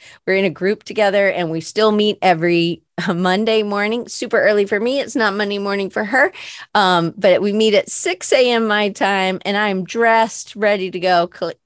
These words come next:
course, I don't wear makeup, so it doesn't really matter. But I have seen Pippa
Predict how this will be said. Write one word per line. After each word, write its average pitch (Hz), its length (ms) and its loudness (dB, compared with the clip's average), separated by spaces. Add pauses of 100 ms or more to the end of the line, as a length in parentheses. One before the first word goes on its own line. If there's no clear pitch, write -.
(120)
course, 202 180 -8
I 180 60 -2
don't 180 160 0
wear 143 120 -4
makeup, 156 320 -4
so - 120 -8
it - 60 -6
doesn't 151 220 -2
really 156 140 -2
matter. 226 260 0 (360)
But 202 280 2
I 269 180 4
have 302 180 0
seen 233 260 -2
Pippa 196 400 0